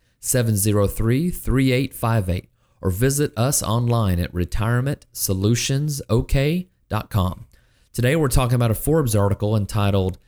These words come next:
"Do Couples Work Together to Prepare for Retirement?"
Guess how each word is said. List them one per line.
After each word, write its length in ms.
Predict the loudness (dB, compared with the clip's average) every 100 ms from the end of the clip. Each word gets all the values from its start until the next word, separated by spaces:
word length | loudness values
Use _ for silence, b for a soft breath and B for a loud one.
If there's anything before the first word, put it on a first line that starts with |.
| _ _ -4
"Do 140 | -4
Couples 640 | -2 -2 0 -2 -2 -4
Work 280 | -4 -4 -4
Together 380 | -4 0 2 0
to 180 | -2 -4
Prepare 400 | -4 0 2 2
for 180 | 0 0
Retirement?" 640 | 0 0 0 0 -2 -8